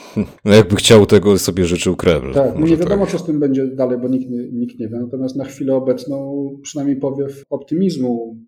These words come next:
Speaker 2: myślę, że mamy. Natomiast sama, sa-, sama operacja ocieplania Rosji i, i tego, co się teraz dzieje,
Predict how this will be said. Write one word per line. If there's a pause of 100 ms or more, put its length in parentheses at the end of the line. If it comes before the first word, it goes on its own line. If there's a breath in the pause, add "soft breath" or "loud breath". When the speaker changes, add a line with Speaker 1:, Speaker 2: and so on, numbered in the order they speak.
(140)
Speaker 2:
myślę,
że (480 soft breath)
mamy.
Natomiast
sama,
sa-,
sama
operacja
ocieplania
Rosji (160)
i,
i
tego,
co
się
teraz
dzieje,